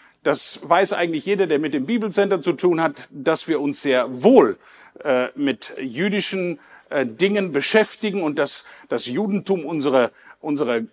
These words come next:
Grundlage ist, wo wir im Grunde genommen drauf aufbauen, weil unser Herr Jesus war ja auch Jude.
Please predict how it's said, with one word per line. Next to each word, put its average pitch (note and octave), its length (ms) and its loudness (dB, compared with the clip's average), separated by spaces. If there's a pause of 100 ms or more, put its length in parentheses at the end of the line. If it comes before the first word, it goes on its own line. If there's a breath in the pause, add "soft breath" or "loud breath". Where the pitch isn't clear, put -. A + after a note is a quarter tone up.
(100)
Grundlage G#3 920 2
ist, G3 360 -2
wo E3 200 0
wir E3+ 80 2
im C#3+ 160 -6
Grunde D#3+ 280 -4
genommen C3+ 440 -4
drauf A#2 340 -2
aufbauen, D3 680 -2
weil C3+ 140 0
unser C#3+ 280 -4
Herr C3 160 -2
Jesus C#3 460 0
war D3 120 4
ja D#3+ 160 2
auch B3+ 220 -2
Jude. G#2 420 -10